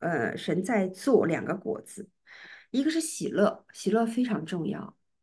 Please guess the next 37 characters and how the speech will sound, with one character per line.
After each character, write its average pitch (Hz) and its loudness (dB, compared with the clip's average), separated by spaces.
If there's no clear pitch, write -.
啊， 156 -8
这 226 2
个 196 0
果 180 -4
子， 175 -8
传 220 6
福 285 0
音， 277 4
你 170 6
要 196 6
是 208 2
在 220 0
喜 - -8
乐 254 6
当 165 -4
中 165 -2
啊， 160 -6
会 208 6
非 226 0
常 214 2
吸 226 -4
引 190 2
别 - -6
人 - -10
的， - -14
所 - 2
以 254 4
这 254 2
个 220 6
果 214 -2
子 - -6
很 185 -2
重 180 10
要。 170 2
呃， 185 4
喜 185 -2
乐， - 4